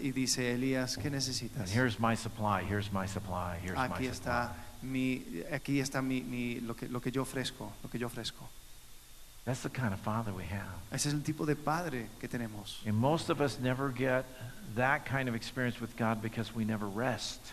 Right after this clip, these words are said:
Speaker 1: Y muchos de nosotros nunca tenemos esa experiencia con Dios porque nunca descansamos.
Speaker 2: "Look how busy I am for you, God."
Speaker 1: "Mira, eh, cuán ocupado estoy para ti, Dios."
Speaker 2: "I'm really working hard to be faithful."
Speaker 1: "Estoy trabajando muy, eh, muy duro para ser fiel."
Speaker 2: We're like Martha.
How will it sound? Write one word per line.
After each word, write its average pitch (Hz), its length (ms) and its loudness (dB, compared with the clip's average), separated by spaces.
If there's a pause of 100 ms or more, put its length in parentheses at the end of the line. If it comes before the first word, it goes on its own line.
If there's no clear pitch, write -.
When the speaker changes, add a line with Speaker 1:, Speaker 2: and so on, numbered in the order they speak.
(140)
Speaker 1:
Y 156 80 0
muchos 156 340 2
de 151 80 0
nosotros 151 360 0
nunca 165 320 0
tenemos 160 380 0
esa 160 140 0
experiencia 139 480 0
con 147 160 0
Dios 147 160 2
porque 151 220 -4
nunca 151 240 -2
descansamos. 147 1000 0
Speaker 2:
"Look 202 140 6
how 180 140 2
busy 196 300 6
I 165 180 12
am 151 100 4
for 151 120 0
you, 147 140 6
God." 123 360 4 (160)
Speaker 1:
"Mira, 214 360 10 (160)
eh, 233 240 10
cuán 240 160 12
ocupado 220 440 10
estoy 220 260 8
para 185 220 4
ti, 214 160 6
Dios." 202 580 4
Speaker 2:
"I'm 165 260 10
really 226 180 12
working 226 280 12
hard 208 220 12
to 196 60 10
be 202 120 8
faithful." 214 600 8 (100)
Speaker 1:
"Estoy 208 220 10
trabajando 233 580 10
muy, 233 380 8 (180)
eh, 190 540 10
muy 240 380 4
duro 269 260 10
para 214 180 10
ser 226 140 6
fiel." 233 640 10 (120)
Speaker 2:
We're 185 160 8
like 202 260 10
Martha. 180 600 12